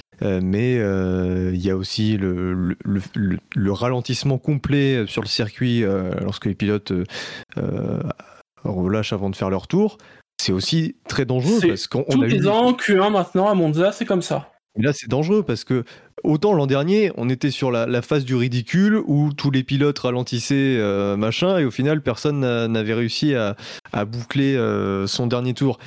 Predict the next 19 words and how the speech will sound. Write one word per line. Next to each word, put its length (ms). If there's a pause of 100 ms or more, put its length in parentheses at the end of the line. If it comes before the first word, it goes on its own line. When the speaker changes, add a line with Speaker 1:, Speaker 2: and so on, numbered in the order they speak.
(180)
Speaker 1:
Mais 100
là, 280
on 100
entre 240
dans 140
une 100
catégorie 800
où 80
c'est 160
dangereux. 360 (480)
On 160
a 60
vu 140
les 180
images 220
notamment 300
de 100
Pierre 200
Gasly 500